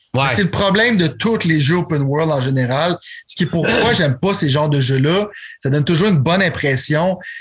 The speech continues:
Speaker 2: mais ren-, t'es rendu à moitié, puis je suis comme, « Qu'est-ce que tu me donnes de nouveau ? » Puis la réponse, c'est rien. Puis ce jeu-là fixe pas ce problème-là.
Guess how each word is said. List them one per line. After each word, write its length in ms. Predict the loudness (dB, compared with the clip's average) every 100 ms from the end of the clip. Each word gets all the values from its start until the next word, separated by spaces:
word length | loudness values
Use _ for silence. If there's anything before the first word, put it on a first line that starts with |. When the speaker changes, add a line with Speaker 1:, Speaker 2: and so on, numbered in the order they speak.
| -4
Speaker 2:
mais 160 | 0 2
ren-, 180 | 2 0
t'es 160 | 0
rendu 220 | 0 2 2
à 80 |
moitié, 320 | 2 0 0 -2
puis 100 | -2
je 60 |
suis 80 | -2
comme, « 240 | -2 -2 0
Qu'est-ce 340 | 0 0 0
que 120 | -2 -2
tu 140 | 0
me 60 | 2
donnes 140 | 4
de 80 | 2
nouveau ? » 260 | 2 0 0
Puis 80 |
la 100 | 0
réponse, 380 | 0 -2 -2 -2
c'est 120 | -2 -2
rien. 360 | -2 0 0 -2 -10 -18 -20 -12
Puis 140 | -8 -2
ce 120 | 0
jeu-là 280 | 2 2 0
fixe 340 | -2 -2 -2
pas 140 | -2 -2
ce 100 | -2
problème-là. 680 | -2 0 2 2 2 2